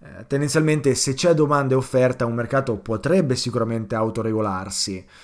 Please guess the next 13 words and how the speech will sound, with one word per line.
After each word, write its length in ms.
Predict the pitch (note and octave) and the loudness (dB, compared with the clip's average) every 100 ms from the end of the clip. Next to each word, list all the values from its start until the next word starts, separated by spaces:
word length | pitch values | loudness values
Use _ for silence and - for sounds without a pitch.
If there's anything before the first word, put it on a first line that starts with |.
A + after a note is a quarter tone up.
| - - _ _ | -20 -20 _ _
finché 420 | - D#3+ E3 D3+ | -4 -2 2 2
però 480 | C3 E3+ E3 E3+ D3 | 4 6 8 8 4
un 160 | C3+ C3 | 0 0
eccesso 500 | C3 - E3+ - C3+ | 0 2 2 4 0
di 100 | B2+ | 2
libertà, 880 | B2 B2+ A#2+ D#3+ C#3 G#2 - G#2+ G#2 | 2 0 -2 -2 0 -2 -6 -10 -6
eh, 20 | |
del 160 | A2 B2+ | -4 -4
mercato 400 | C#3+ B2+ C3 B2 | -2 -2 -2 -2
può 180 | C3 B2+ | -2 0
creare 480 | C3+ B2+ B2+ C3+ | 0 2 4 2
dei 180 | A#2 G#2+ | 2 -2
problemi, 680 | A2+ B2 D#3+ D#3 A2+ G2+ | -2 2 4 4 2 -2